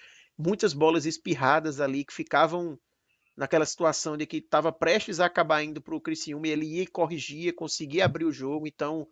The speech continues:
acho que Luan fez uma partida muito boa, das que eu vi dele com a camisa do Vitória, com certeza a melhor. É um cara que realmente tá encaixando muito bem, é titular absoluto hoje da equipe de Carpini, de forma merecida.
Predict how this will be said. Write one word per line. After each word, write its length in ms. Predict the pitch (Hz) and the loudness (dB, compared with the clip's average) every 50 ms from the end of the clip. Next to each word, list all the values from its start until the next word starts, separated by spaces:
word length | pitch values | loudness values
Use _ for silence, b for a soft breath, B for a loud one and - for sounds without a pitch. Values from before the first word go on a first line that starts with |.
| _ _ _ _ _ _ _ _ _ - | _ _ _ _ _ _ _ _ _ -12
acho 140 | 131 - - | -12 -6 -2
que 100 | 165 170 | 0 0
Luan 200 | 165 156 156 156 | 2 2 0 0
fez 180 | - 175 151 | -2 -4 -4
uma 100 | 165 165 | -4 -4
partida 260 | 165 170 147 160 156 | -2 -2 0 0 0
muito 240 | 151 180 220 - 233 165 | -2 -2 -6 -6 -6 -4
boa, 360 | 135 143 156 175 185 180 - _ | -2 0 2 2 2 2 0 _
das 340 | 143 135 160 185 214 - | 0 4 4 4 4 2
que 120 | - - 226 | -2 -4 -4
eu 80 | 214 | -4
vi 380 | 175 139 151 165 185 196 202 - _ _ _ _ _ _ _ _ _ - | -2 -4 -8 -8 -8 -10 -10 -14 _ _ _ _ _ _ _ _ _ -4
dele 260 | 131 156 165 170 170 | 0 2 2 2 2
com 100 | 165 - | -2 -4
a 40 | 160 | -6
camisa 360 | - 170 156 156 156 151 156 | -6 -6 -4 -4 -4 -4 -4
do 100 | 147 151 | -8 -6
Vitória, 720 | 135 143 - _ 147 135 143 156 165 170 170 160 143 127 - _ _ | -8 -8 -8 _ -2 0 0 2 2 2 2 2 0 -2 -6 _ _
com 120 | _ 175 196 | _ -6 -4
certeza 460 | 196 - 214 180 - 175 170 147 160 | -2 -2 -2 -2 -2 -4 -4 -2 -4
a 20 | 151 | -4
melhor. 480 | 151 151 139 127 123 123 135 160 175 _ _ _ _ _ _ _ _ _ _ | -4 -4 -2 -2 -2 -2 -2 -2 -4 _ _ _ _ _ _ _ _ _ _
É 80 | - - | -10 -10
um 40 | 139 | -10
cara 260 | - - 160 160 156 | 2 4 4 4 4
que 140 | 156 - 156 | 0 -6 -6
realmente 500 | 147 160 185 180 160 151 - - 233 - _ | -6 -6 -6 -6 -8 -10 -10 -12 -16 -18 _
tá 180 | - 160 139 185 | 0 0 0 0
encaixando 540 | 208 202 - - 185 - - - 165 165 170 | -2 -6 -6 -6 -6 -6 -6 -8 -8 -8 -8
muito 220 | 165 160 156 - 156 | -10 -12 -12 -12 -10
bem, 260 | 135 135 135 151 180 175 | -8 -8 -6 -6 -6 -8
é 40 | |
titular 380 | 160 - 165 156 - 165 151 147 | -6 -8 -12 -8 -2 0 0 0
absoluto 580 | 147 - - - 175 151 143 156 165 - 160 147 | 0 -2 -8 -8 -6 -6 -4 -6 -6 -6 -6 -4
hoje 200 | 139 143 139 139 | -4 -6 -6 -6
da 80 | 147 139 | -8 -8
equipe 240 | - - 139 143 | -8 -10 -14 -12
de 80 | 139 139 | -12 -6
Carpini, 400 | - 156 131 - - 135 139 156 | -6 -6 -6 -6 -8 -10 -10 -10
de 80 | 151 151 | -12 -10
forma 260 | - - 147 143 151 | -10 -8 -8 -6 -6
merecida. 640 | 156 156 156 143 - - - 127 131 139 151 147 | -4 -4 -4 -4 -6 -6 -6 -6 -4 -4 -6 -6